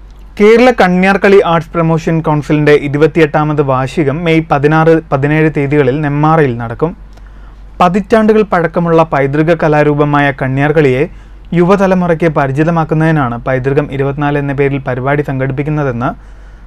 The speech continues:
ജനറൽ കൺവീനർ കാർത്തികേയൻ വാർത്താസമ്മേളനത്തിൽ പറഞ്ഞു. വിവിധ പേരുകളിൽ അറിയപ്പെടുന്ന കണ്യാർകളി ചിറ്റൂർ, ആലത്തൂർ താലൂക്കുകളിലാണ് കണ്യാർകളി നടന്നുവരുന്നത്. ഒറ്റപ്പൊറാട്ട്, കൂട്ടപ്പൊറാട്ട് എന്നിങ്ങനെയാണ് കണ്യാർകളി അവതരിപ്പിക്കപ്പെടുന്നത്.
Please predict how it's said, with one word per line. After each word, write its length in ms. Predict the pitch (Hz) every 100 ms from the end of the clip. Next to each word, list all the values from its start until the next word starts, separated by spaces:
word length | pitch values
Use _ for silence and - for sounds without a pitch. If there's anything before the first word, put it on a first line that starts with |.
| -
ജനറൽ 360 | 147 170 180 196 190
കൺവീനർ 460 | 165 156 156 156 151
കാർത്തികേയൻ 720 | 139 139 - 165 165 139 123
വാർത്താസമ്മേളനത്തിൽ 840 | 123 131 - 151 165 151 147 131 123
പറഞ്ഞു. 280 | 120 120 160 - - _ _
വിവിധ 380 | 175 202 233 269
പേരുകളിൽ 580 | 247 208 202 208 208 196
അറിയപ്പെടുന്ന 540 | 185 180 185 180 180
കണ്യാർകളി 760 | 170 143 147 160 165 160 139 - _ _ - _
ചിറ്റൂർ, 440 | - 185 - 226 220 180
ആലത്തൂർ 460 | 170 175 180 202 185
താലൂക്കുകളിലാണ് 800 | 160 156 165 190 185 185 151 127 -
കണ്യാർകളി 520 | 147 143 151 156 170 165
നടന്നുവരുന്നത്. 840 | 139 127 143 170 131 127 127 185 - _ - - - _ - -
ഒറ്റപ്പൊറാട്ട്, 840 | 185 - 240 226 226 220 190 208
കൂട്ടപ്പൊറാട്ട് 840 | 180 165 160 - 180 185 180 160
എന്നിങ്ങനെയാണ് 760 | 175 165 156 165 170 165 135 127 139
കണ്യാർകളി 480 | 139 143 156 165 151
അവതരിപ്പിക്കപ്പെടുന്നത്. 1120 | 127 127 147 151 160 139 131 127 131 165